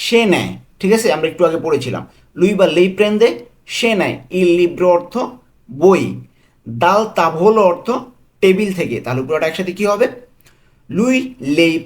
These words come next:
prende il libro dal tavolo, সে টেবিল থেকে বই নেয়। এরপরে আসবে আমরা একটি বড় পিৎজা নেই, আমরা একটি বড়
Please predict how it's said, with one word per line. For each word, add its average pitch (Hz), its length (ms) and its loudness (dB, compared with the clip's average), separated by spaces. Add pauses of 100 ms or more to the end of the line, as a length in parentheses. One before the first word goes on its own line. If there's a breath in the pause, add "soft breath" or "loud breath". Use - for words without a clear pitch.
prende 220 420 4 (640)
il 226 100 0 (400)
libro 175 340 2 (380)
dal 160 160 2 (100)
tavolo, 151 440 -2 (200)
সে 175 100 -2 (120)
টেবিল 151 260 -2 (100)
থেকে 202 200 0 (460)
বই 196 180 4 (120)
নেয়। 90 200 -2 (500)
এরপরে 220 320 0
আসবে 131 180 -2 (460)
আমরা 214 220 0 (140)
একটি 180 200 -6 (140)
বড় 160 160 4 (200)
পিৎজা 190 400 -2 (120)
নেই, 101 140 -4 (760)
আমরা 143 380 0
একটি 170 160 -6 (120)
বড় 156 160 2